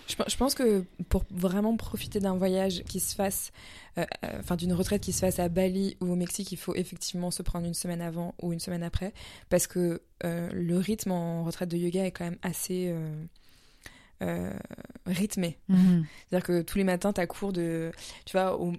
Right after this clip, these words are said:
Speaker 1: au mieux, t'es libre à onze heures après avoir déjeuné, et après, tu dois, on reprend le, les cours à dix-huit heures. Donc, tu vois, ça te fait,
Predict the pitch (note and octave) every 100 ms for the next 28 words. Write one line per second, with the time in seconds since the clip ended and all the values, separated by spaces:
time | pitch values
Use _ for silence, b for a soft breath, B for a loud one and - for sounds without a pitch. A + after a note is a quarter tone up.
0 | - F3+ F#3+ G3 G#3 G#3+ - F3+ F3 F#3
1 | F#3+ G3 F#3 - F3+ F3 F#3 C4 - -
2 | F#3 - F3+ F3 F3+ E3+ F3+ B3 D#4 b
3 | b - F#3 F3+ F3 E3+ E3+ F3 G3+ G3
4 | F3 F3+ F3 F3 E3+ E3+ - E3+ E3 F#3
5 | F#3 G3+ G3 F3 F3 - G3+ G3 F3 F#3
6 | F#3+ F#3 E3 - F3+ F#3+ G#3+ G3 F3+ -
7 | G3